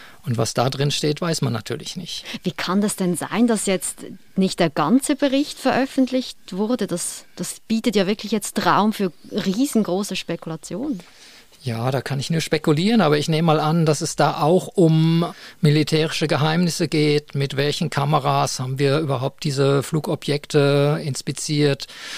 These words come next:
Speaker 1: Dass man sich auch nicht zu sehr über amerikanische Technologie auslassen wollte und dass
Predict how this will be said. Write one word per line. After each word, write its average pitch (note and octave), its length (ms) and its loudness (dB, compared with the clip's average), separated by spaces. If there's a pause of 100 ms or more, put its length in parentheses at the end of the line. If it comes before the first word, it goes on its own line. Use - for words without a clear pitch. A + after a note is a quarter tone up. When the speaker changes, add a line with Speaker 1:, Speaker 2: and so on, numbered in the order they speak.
(320)
Speaker 1:
Dass C#3 160 2
man C#3 160 2
sich D3+ 180 -2
auch C3+ 120 2
nicht D3+ 180 0
zu D3 140 -6
sehr D3 260 2
über D#3+ 200 4
amerikanische D#3+ 600 2
Technologie E3 680 2
auslassen D#3 640 2
wollte C#3+ 640 4 (480)
und D#3 200 2
dass D3 240 2